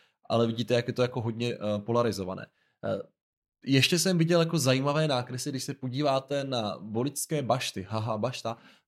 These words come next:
eh, Andreje Babiše a srovnáte to s mapou jako Sudet, tak zjistíte, že prostě to trošku jako odpovídá. A což jako není jako žádný hejt, ono to prostě odpovídá z nějakých jako logických závěrů. Že prostě ty chudší, eh, oblasti naší republiky zkrátka jako volí Andreje Babiše,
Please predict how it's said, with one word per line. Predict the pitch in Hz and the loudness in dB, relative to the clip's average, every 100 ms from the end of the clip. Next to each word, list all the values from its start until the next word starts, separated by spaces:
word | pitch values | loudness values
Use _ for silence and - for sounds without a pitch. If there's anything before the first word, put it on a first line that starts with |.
| 113 | 0
eh, | |
Andreje | 113 - 120 135 175 | 2 4 2 4 4
Babiše | 151 123 117 113 | 4 2 0 -2
a | |
srovnáte | 104 120 120 | 0 0 0
to | 131 | -2
s | 127 | -4
mapou | 123 135 | -2 -2
jako | 131 160 | -2 -4
Sudet, | - 143 95 - - _ _ _ _ _ | -2 -2 -2 -4 -6 _ _ _ _ _
tak | 131 123 | -2 0
zjistíte, | 117 120 - 120 104 101 101 | -2 -4 -4 -8 -4 -4 -2
že | 117 | -4
prostě | 110 120 151 | -4 -4 -2
to | 151 | -2
trošku | 151 131 - | -2 -4 0
jako | 139 135 | -2 0
odpovídá. | 139 - 127 101 90 101 - _ | -4 -4 -4 -4 -4 -10 -16 _
A | |
což | - 131 | -4 -2
jako | 147 147 | 2 2
není | 139 139 135 127 - | 2 2 2 2 -2
jako | 120 131 | -4 0
žádný | 135 127 131 | 4 4 4
hejt, | 123 120 | 2 2
ono | 107 | 0
to | 104 | 0
prostě | 117 - | -2 -2
odpovídá | 117 117 120 120 | -4 0 2 4
z | |
nějakých | 113 110 120 | 2 0 0
jako | 117 120 | 0 0
logických | 110 113 - 127 | 0 -4 -2 0
závěrů. | 117 104 98 - _ _ _ | 2 0 -2 -6 _ _ _
Že | 123 | -2
prostě | 127 123 139 | 0 0 0
ty | 151 143 - _ | 0 -2 -6 _
chudší, | - - 156 - - 151 156 151 143 | -8 2 4 4 4 4 4 4 0
eh, | |
oblasti | - 101 107 123 147 - - | -2 0 2 2 2 0 -2
naší | 139 - 143 | -4 0 0
republiky | 110 104 98 - 107 | 2 0 -2 -4 -6
zkrátka | - - 117 - | -4 -2 -4 -2
jako | 123 135 | -4 -2
volí | 113 120 - | -2 -2 -2
Andreje | 120 131 135 | 0 2 2
Babiše, | 104 92 - - | 2 0 -4 -6